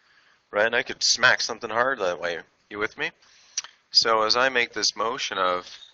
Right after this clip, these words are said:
as I'm making my golf swing, hitting a shot, like right now, I've traded values, guys. I went from my cuppy left wrist, flat right wrist, to pretty much an impact condition where my left wrist is flat, my right wrist is bent.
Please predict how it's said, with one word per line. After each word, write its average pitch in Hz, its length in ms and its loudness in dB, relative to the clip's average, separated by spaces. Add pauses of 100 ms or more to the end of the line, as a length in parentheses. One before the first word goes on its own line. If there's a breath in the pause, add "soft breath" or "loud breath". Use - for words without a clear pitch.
(500 soft breath)
as 104 120 -6
I'm 117 140 0
making 120 260 2
my 98 160 2
golf 113 300 4
swing, 92 220 -6
hitting 104 220 -8
a 95 40 -8
shot, 95 540 0
like 101 200 -8
right 131 280 0
now, 113 440 2 (380 soft breath)
I've 117 160 -2
traded 143 400 4
values, 98 560 4
guys. 87 400 -4
I 95 40 -8
went 104 240 -4
from 98 240 -6
my 87 280 2
cuppy - 400 -4
left 87 320 0
wrist, 90 320 -2
flat 110 420 2
right 104 320 0
wrist, 87 520 -2 (720)
to 110 260 -2
pretty 233 260 -2
much 247 260 -4
an 123 60 -6
impact 123 400 0
condition 87 400 -8
where 87 80 -8
my 90 120 -2
left 95 260 -2
wrist 98 220 -4
is - 60 -6
flat, - 400 0
my 87 100 -2
right 92 200 0
wrist 92 280 -6
is - 60 -20
bent. - 480 -6